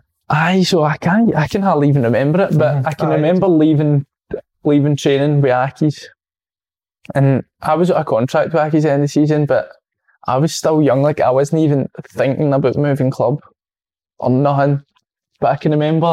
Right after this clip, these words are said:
Speaker 1: um, getting home one day with my dad. "Did, did they phone you, or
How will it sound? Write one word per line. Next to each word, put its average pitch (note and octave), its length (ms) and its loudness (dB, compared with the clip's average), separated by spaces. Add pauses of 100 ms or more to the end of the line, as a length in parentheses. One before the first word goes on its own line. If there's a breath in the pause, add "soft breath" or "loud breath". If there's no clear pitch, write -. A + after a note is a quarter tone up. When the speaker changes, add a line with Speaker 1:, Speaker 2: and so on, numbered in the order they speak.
(140)
Speaker 1:
um, C3 1040 -4
getting B2 180 0
home B2 220 2
one C3+ 240 0
day C#3+ 140 0
with B2+ 100 0
my A2+ 140 -2
dad. B2+ 440 0 (120)
"Did, D3 260 -2
did D#3+ 140 2
they D#3 100 2
phone F#3 320 0
you, F#3+ 80 2
or D#3+ 380 0